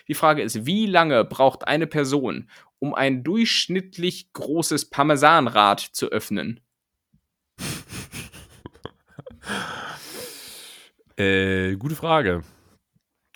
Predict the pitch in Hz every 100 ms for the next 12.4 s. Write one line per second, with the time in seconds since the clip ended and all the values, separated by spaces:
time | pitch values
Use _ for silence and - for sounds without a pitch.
0 | - 92 107 98 107 120 113 104 98 104
1 | 117 110 107 - - - 139 185 226 185
2 | 156 - - 117 110 123 127 143 147 147
3 | 139 131 151 143 139 - 90 85 _ _
4 | _ _ _ _ _ _ _ _ _ _
5 | 117 120 - 110 107 127 139 131 - 214
6 | - - _ _ _ - 131 131 143 147
7 | - 175 190 - 139 - 101 95 - 110
8 | 92 - - 110 101 - - 90 - _
9 | _ _ - - _ 123 151 143 160 160
10 | 139 147 135 107 135 127 104 104 131 135
11 | 131 131 131 131 120 127 123 - - 120
12 | 113 113 110 110